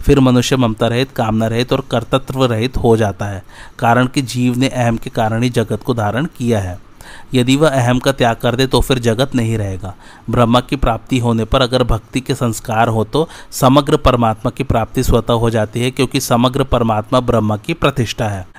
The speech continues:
मेरा कुछ नहीं है, इसको स्वीकार करने से मनुष्य निर्मम हो जाता है। मेरे को कुछ नहीं चाहिए, इसको स्वीकार करने से मनुष्य निष्काम हो जाता है। मेरे को अपने लिए कुछ नहीं करना है, इसको स्वीकार करने से मनुष्य निरंकार हो जाता है।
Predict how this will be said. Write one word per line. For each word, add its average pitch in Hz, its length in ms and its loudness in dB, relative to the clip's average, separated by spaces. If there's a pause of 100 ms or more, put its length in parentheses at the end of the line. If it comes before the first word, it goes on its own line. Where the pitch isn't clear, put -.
(100)
मेरा 127 240 6
कुछ 151 280 0
नहीं 127 240 2
है, 135 180 -4 (100)
इसको 131 200 0
स्वीकार 123 420 2
करने 117 300 2
से 135 140 0
मनुष्य 127 340 2
निर्मम 123 320 4
हो 117 160 2
जाता 110 280 0
है। 139 240 -4 (280)
मेरे 120 200 4
को 143 120 -4
कुछ 139 240 0
नहीं 131 140 2
चाहिए, 127 220 0
इसको - 180 0
स्वीकार 113 440 0
करने 117 260 0
से 127 140 0
मनुष्य 117 320 0
निष्काम 131 440 2
हो 113 100 2
जाता 98 260 -2
है। 98 160 -10 (400)
मेरे 123 180 4
को 175 120 2
अपने 139 420 2
लिए 170 120 2
कुछ - 220 0
नहीं 135 120 2
करना 117 340 -2
है, 107 160 -4 (100)
इसको 139 220 0
स्वीकार 123 440 2
करने 120 260 2
से 143 120 0
मनुष्य 127 300 0
निरंकार 120 540 0
हो 127 240 4
जाता 107 280 -2
है। 95 260 -12